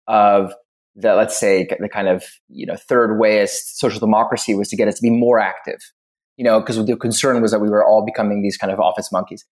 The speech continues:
And now we're real, we're staring down the barrel of, like, everyone being, going back to the factory.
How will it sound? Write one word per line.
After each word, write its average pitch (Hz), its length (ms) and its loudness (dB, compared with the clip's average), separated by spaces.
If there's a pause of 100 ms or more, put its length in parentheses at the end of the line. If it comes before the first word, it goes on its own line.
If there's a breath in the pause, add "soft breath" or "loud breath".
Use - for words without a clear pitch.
(280)
And 113 120 -6
now 135 460 2
we're 131 160 2
real, 180 240 2 (340)
we're 127 120 -4
staring 214 260 0
down 190 80 2
the 143 40 0
barrel 135 280 4
of, 101 60 -2
like, 101 120 0 (260)
everyone 160 560 2 (320)
being, 135 440 2
going 120 260 0
back 120 260 -4
to - 80 -6
the 110 80 0
factory. 107 1080 -4